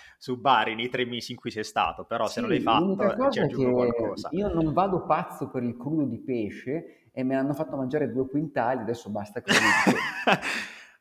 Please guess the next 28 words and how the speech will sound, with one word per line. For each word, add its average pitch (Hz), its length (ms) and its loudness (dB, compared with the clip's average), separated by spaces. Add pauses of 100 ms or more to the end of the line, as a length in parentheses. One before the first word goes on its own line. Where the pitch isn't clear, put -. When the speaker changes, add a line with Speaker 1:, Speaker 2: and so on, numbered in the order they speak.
(140)
Speaker 1:
Vabbè, 170 240 6
qua, 165 240 6
ti 185 140 2
dico 202 160 6
la 190 40 8
verità, 170 300 6
io 143 120 4
anch'io 151 220 2
da 135 140 4
barese 143 400 4
il 143 80 -4
crudo 143 560 0
dipende, 110 680 -2
devi 123 180 -2
esserci 131 360 -4
abituato, 120 500 0
è - 20 -6
un 107 60 -10
sapore 120 360 -2
molto 117 320 -4
forte, 117 760 0
o, 95 680 -2
quindi, 120 300 -8
però 151 340 4
ti - 80 -8
posso 131 160 -2
dire 139 220 4
che - 340 2